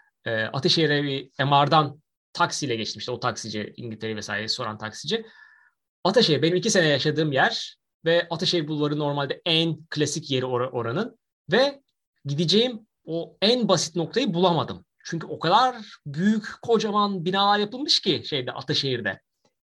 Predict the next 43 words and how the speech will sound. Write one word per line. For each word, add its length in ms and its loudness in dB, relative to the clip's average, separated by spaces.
Orada 240 4
işte 280 4
bir 60 -8
tane 240 0
Metropolitan 640 -4
A 180 -2
V 60 -2
M 140 -4
mi 280 -6
vesaire 380 2
var. 240 2
Yani 340 2
taksiciye 340 2
şey 160 2
dedim, 200 -4
"Burada 420 -2
on 120 -2
sene 180 -2
önce 160 -4
ben 160 -2
buradaydım 300 -6
ve 220 -2
burada, 280 -2
burası 400 -4
hiçbir 200 2
şey 100 0
yoktu. 220 -6
Burası 240 -4
boşluktu." 500 0
dedim. 240 -2
Taksici 260 -2
bana 120 2
inanmadı. 560 2
"Nasıl 260 -2
abi 180 -4
ya, 140 -4
işte 240 -10
burası 260 -8
da 60 0
mı 80 -6
yoktu?" 260 -10
vesaire 380 -2
diyor. 140 -6